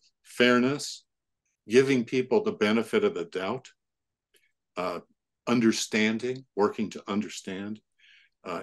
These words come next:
independence, uh, encouraging people to act on their own behalf,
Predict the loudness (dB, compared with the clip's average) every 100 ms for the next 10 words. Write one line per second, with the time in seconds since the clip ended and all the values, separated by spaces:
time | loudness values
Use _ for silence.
0 | 0 2 4 2 2 2 2 -2 -6 -16
1 | -18 _ _ _ -12 -10 -10 -12 -8 -6
2 | 2 2 2 -2 -6 -8 -6 -8 -8 -8
3 | -8 -8 -10 -8 -8 -10 -14 -14 -14 -14
4 | -14